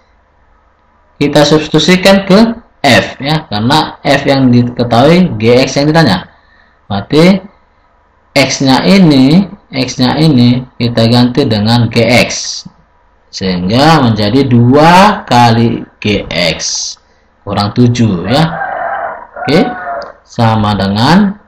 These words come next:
ini masih tetap ya. Nah, selanjutnya persamaan ini kita sederhanakan ya.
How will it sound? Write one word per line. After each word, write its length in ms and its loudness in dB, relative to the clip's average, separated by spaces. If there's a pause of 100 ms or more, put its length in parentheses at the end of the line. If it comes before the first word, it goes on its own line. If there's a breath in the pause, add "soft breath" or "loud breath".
(120)
ini 240 -2
masih 240 -6
tetap 560 0
ya. 240 0 (1600 loud breath)
Nah, 80 -2
selanjutnya 880 2 (1040)
persamaan 560 2
ini 240 2
kita 400 2
sederhanakan 800 2
ya. 200 2